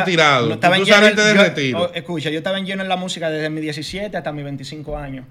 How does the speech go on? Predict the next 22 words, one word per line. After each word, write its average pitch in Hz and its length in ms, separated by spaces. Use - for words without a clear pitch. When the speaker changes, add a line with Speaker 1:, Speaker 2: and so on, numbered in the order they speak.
Speaker 1:
Ujú. 123 420
Speaker 2:
¿Qué 175 120
pasa? 156 300
Que 147 60
en 147 80
el 147 160
momento 151 840
en 147 120
el 147 100
que 147 140
yo 143 140
empecé 160 300
a 165 60
cantar, 156 360
yo 135 140
cantaba 147 300
balada, 147 800
eh, 143 180
a 143 60
estilo 156 280
Kalimba, 147 440
Luis, 143 240